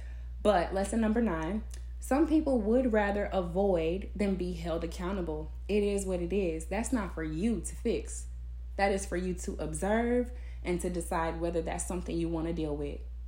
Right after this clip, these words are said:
Okay? But yes, there are people who really do, you know, they, they would prefer to just end the relationship or the friendship instead of come to you and be honest about what they're feeling and, and try to work on it with you.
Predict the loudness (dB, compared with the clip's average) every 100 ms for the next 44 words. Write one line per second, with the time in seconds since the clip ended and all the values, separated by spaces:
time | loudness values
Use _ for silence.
0 | -10 -8 -2 0 2 0 0 4 4 4
1 | 2 2 -4 -8 -10 -2 4 4 4 2
2 | 0 2 0 4 2 4 2 2 0 -2
3 | 0 2 2 0 -4 -8 -10 -10 -10 -10
4 | -2 2 4 4 2 0 -2 -8 -10 0
5 | 2 4 4 4 4 2 -2 0 0 2
6 | 0 -2 -6 -10 -10 -10 -6 0 2 2
7 | 0 0 0 2 2 2 2 0 0 -2
8 | -2 -2 -2 -2 -2 -2 -2 -2 -2 -2
9 | -2 -4 -4 -2 0 0 0 0 0 -4
10 | -6 -10 -8 -4 2 2 2 0 0 -2
11 | -2 -2 -2 -4 -2 0 0 -2 -4 -4
12 | -2 -2 -4 -6 -2 0 2 2 0 -2
13 | -2 -4 -2 -2 0 -2 -2 -2 -2 -2
14 | -2 -4 -6